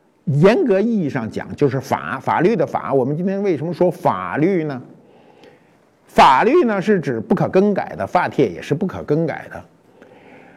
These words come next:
那么将古人啊的这个墨迹呢进行双钩以后啊，因为你刻在石头上、刻在木头上得双钩，然后呢装订成册。前年去世的安思远先生呢，这个把那个《淳化阁帖》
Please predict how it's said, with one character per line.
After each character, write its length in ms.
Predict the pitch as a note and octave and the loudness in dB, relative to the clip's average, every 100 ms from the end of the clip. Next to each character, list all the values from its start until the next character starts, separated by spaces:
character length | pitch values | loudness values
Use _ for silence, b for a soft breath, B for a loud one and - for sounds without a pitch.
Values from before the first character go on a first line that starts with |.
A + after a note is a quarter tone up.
| B | B
那 140 | - B3 | 4 6
么 80 | A#3 | 8
将 280 | D4+ F4+ | 6 4
古 380 | C4 - D#3 A#2+ | -2 2 2 2
人 260 | G#2+ B2+ A3+ - | -2 -4 -4 -6
啊 160 | B2 A#2 | -4 -2
的 280 | A#2 A#2 | 0 -2
这 140 | A2 B2 | -2 0
个 100 | C3 | 2
墨 240 | A3 A#3+ | 2 0
迹 200 | D3 E3 | 0 0
呢 200 | C#3 A#2 - - | 0 -4 -10 -8
进 200 | - D#3+ | 2 2
行 240 | D3 C#3+ E3+ | 2 0 -2
双 420 | - A#3+ B3 B3 | 2 4 6 6
钩 300 | G3 G3 G3 | 6 4 4
以 160 | D3 G2 | -2 -4
后 200 | - C#3 | -6 -6
啊， 140 | B2 | -2
因 80 | D3 | -2
为 80 | F3+ | -2
你 80 | C3 | -2
刻 180 | - | 0
在 80 | C#3 | 0
石 160 | A#2+ C3+ | 0 -4
头 80 | D3 | -2
上、 140 | C3+ | -2
刻 120 | C#3 | -4
在 60 | C3+ | -2
木 140 | C#3+ | -4
头 80 | A#2 | -6
上 160 | A2 G#2+ | -8 -8
得 120 | F#2 | -4
双 280 | - E3+ E3+ | 2 2 2
钩， 200 | F3+ E3 A#2 | -2 -4 -10
然 200 | G2 A#2+ | -6 -4
后 220 | C3+ B2 | -4 -4
呢 220 | A2 G2 b b b _ | -6 -10 b b b _
装 180 | G3+ G3 | 2 2
订 180 | F#3+ D#3+ | 0 -4
成 200 | A#2+ D#3 | -6 -6
册。 180 | G3 - - _ b b b b _ - | -6 -6 -10 _ b b b b _ -8
前 180 | A2+ | -4
年 160 | C#3 A#2 | -2 -4
去 200 | - A#2+ | -4 -4
世 80 | A2 | -4
的 100 | G2+ | -6
安 140 | C3 | -6
思 120 | C3+ | -4
远 200 | C3+ E2+ | -4 -4
先 180 | - A2 | -4 -4
生 140 | B2 A2+ | -4 -6
呢， 200 | G#2 G#2 B B B B - | -8 -14 B B B B -10
这 120 | G#2 | -8
个 140 | G#2 | -6
把 200 | G2+ C#2 | -8 -8
那 100 | F2+ | -6
个 100 | A2 | -6
《淳 240 | G#2+ A2+ D3 | -6 -4 -4
化 180 | C3+ | -4
阁 180 | F#2+ A#2 | -2 -4
帖》 240 | B2+ C#3 | -2 -2